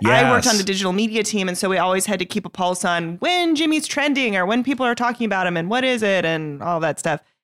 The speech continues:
Speaker 1: And, um, I think that night Elias did a song. Uh,
Speaker 2: Yes.
Speaker 1: and, and it was, it was skewering Jimmy or something.
Speaker 2: Oh, that
Speaker 1: Did
Speaker 2: was,
Speaker 1: Jimmy
Speaker 2: he did it
Speaker 1: take
Speaker 2: at
Speaker 1: a
Speaker 2: the
Speaker 1: bump
Speaker 2: Barclays.
Speaker 1: on that?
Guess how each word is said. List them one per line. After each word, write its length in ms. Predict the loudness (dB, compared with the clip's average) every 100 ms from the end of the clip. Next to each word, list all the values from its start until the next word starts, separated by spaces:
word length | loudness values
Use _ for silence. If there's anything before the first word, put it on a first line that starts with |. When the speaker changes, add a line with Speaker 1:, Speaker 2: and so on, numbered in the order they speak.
| _ _
Speaker 1:
And, 480 | 0 2 2 0 -4 -2
um, 440 | 0 0 0 -2 -4
I 80 | -8
think 720 | -8 -4 0 0 -4 -10 -20 -8
that 280 | -4 -2 0
night 320 | 0 0 0
Elias 680 | 0 0 2 2 0 -2 -4
did 180 | -4 -2
a 60 | 0
song. 640 | 0 0 2 0 -2 -6 -12 _ _ _ _ 0
Uh, 280 | 2 4 4
Speaker 2:
Yes. 420 | 4 2 -2 -2
Speaker 1:
and, 280 | 0 0 -2 0
and 180 | 2 2
it 120 | 2
was, 240 | 2 0
it 140 | 0 0
was 420 | 2 0 -2 -4 _ _ -6
skewering 840 | -4 -2 0 2 4 4 2 2 2
Jimmy 420 | 0 2 2 0
or 120 | 0
something. 460 | -2 -4 -2 -4 0
Speaker 2:
Oh, 140 | 2 6
that 60 | 6
Speaker 1:
Did 60 |
Speaker 2:
was, 100 | 6
Speaker 1:
Jimmy 140 | 6 6
Speaker 2:
he 60 |
did 100 | 6
it 80 | 8
Speaker 1:
take 60 | 8
Speaker 2:
at 60 |
Speaker 1:
a 20 | 6
Speaker 2:
the 60 |
Speaker 1:
bump 240 | 6 6 6 4
Speaker 2:
Barclays. 280 | 2 4
Speaker 1:
on 80 | 4
that? 320 | 4 2 2